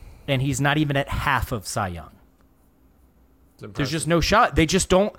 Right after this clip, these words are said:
Speaker 1: When Cy Young was pitching, they, they played more games. Pitchers pitched more. And they went for, like, the whole game. So pitchers literally go, like, their record would be, like, thirty and twenty. Nowadays, to even win twenty games, I think we had one twenty game winner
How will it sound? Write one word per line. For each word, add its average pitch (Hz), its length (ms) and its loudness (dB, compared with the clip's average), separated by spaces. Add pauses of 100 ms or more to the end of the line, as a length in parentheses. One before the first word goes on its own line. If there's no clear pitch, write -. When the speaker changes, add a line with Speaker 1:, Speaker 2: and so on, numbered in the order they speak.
(300)
Speaker 1:
When 180 200 2
Cy 190 200 2
Young 208 260 4
was 175 140 0
pitching, 190 440 2
they, 147 140 2 (240)
they 151 160 2
played 196 400 2
more 185 220 4
games. 214 280 0
Pitchers 190 440 0
pitched - 500 0
more. 160 560 -4 (680)
And 175 100 0
they 180 80 6
went 185 220 2
for, 196 100 2
like, 180 140 4
the 160 80 2
whole 196 200 6
game. 170 440 -2 (320)
So 190 180 4
pitchers 220 480 2
literally 170 420 4
go, 147 220 2
like, 131 320 0 (340)
their 165 160 4
record 160 360 4
would 135 80 0
be, 139 80 2
like, 123 180 2
thirty 160 420 4
and 135 140 0
twenty. 107 380 0 (1200)
Nowadays, 214 880 2 (140)
to - 180 0
even 185 260 2
win 180 200 4
twenty 185 260 4
games, 175 300 0
I 156 60 2
think 185 180 0
we 170 80 2
had 156 100 4
one 156 300 2
twenty 151 260 2
game 131 260 0
winner 117 300 -2